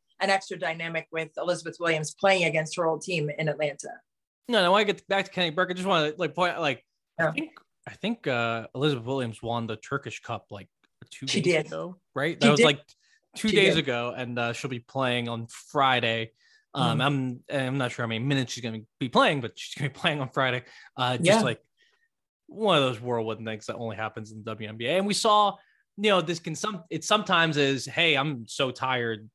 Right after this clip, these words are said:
Speaker 2: from just traveling across, across the world to get here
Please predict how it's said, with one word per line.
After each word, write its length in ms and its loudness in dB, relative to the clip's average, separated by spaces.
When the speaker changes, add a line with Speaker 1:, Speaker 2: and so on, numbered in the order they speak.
Speaker 2:
from 420 -2
just 220 -6
traveling 640 -2
across, 360 0
across 420 -2
the 80 -2
world 440 2
to 60 -8
get 240 -2
here 280 -10